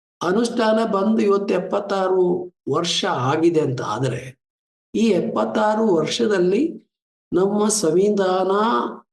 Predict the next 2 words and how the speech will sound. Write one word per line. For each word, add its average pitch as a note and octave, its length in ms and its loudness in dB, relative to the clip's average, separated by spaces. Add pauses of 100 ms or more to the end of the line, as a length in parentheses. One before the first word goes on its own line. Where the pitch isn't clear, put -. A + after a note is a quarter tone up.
(540)
ಅಪೇಕ್ಷಿಸಿದ G#3 840 0 (500)
ರೂಪದಲ್ಲಿ C#3+ 1000 0